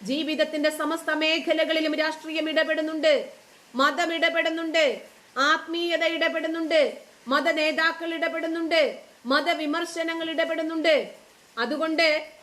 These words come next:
നമ്മുടെ സ്വകാര്യ ഇടങ്ങളിൽ മാത്രം നിൽക്കണം നമ്മുടെ മതം. പക്ഷേ ദൗർഭാഗ്യമെന്ന് പറയട്ടെ, നമ്മുടെ നാടിന്റെ രാഷ്ട്രീയവും മതവും തമ്മിൽ കൂടിക്കലർന്നു പോയിട്ടുണ്ട്.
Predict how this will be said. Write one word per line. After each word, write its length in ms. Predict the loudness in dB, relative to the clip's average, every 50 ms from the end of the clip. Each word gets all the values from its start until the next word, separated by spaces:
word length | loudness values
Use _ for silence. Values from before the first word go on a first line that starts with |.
| -20 _ _ _ -4
നമ്മുടെ 340 | -4 -4 -2 0 0 0 0 0
സ്വകാര്യ 460 | -2 -4 -2 0 2 2 2 2 2 -2
ഇടങ്ങളിൽ 560 | -4 -2 -2 -2 -2 -2 -2 -2 -2 -2 -2
മാത്രം 420 | 0 0 0 0 -2 -2 -4 -2
നിൽക്കണം 400 | -2 -4 -4 -4 -4 -4 -2 -2
നമ്മുടെ 260 | -2 -2 0 0 0
മതം. 480 | 0 2 0 0 2 2 0 0 -2 -8 -16 -20 -20 _ _ _ _ _ _ -20 -20 _ _ _
പക്ഷേ 540 | -6 -6 -6 -2 0 2 4 4 2 2 -2 -4 -2
ദൗർഭാഗ്യമെന്ന് 760 | 0 2 2 2 0 0 0 0 0 0 0 0 0 0 0
പറയട്ടെ, 400 | 0 2 2 2 2 4 2 2
നമ്മുടെ 300 | 2 2 -2 -2 -2 0
നാടിന്റെ 360 | 0 0 0 0 2 2 2
രാഷ്ട്രീയവും 600 | 2 2 0 -2 -4 -10 -2 -2 0 0 0 0
മതവും 380 | -2 -2 0 0 0 0 -2 -4 -6
തമ്മിൽ 200 | -4 -4 -4 -4
കൂടിക്കലർന്നു 600 | -4 -6 -6 -8 -6 -4 -4 -4 -2 -2 -4 -2
പോയിട്ടുണ്ട്. 640 | -2 0 -2 -2 -4 -8 -10 -12 -14 -18 -20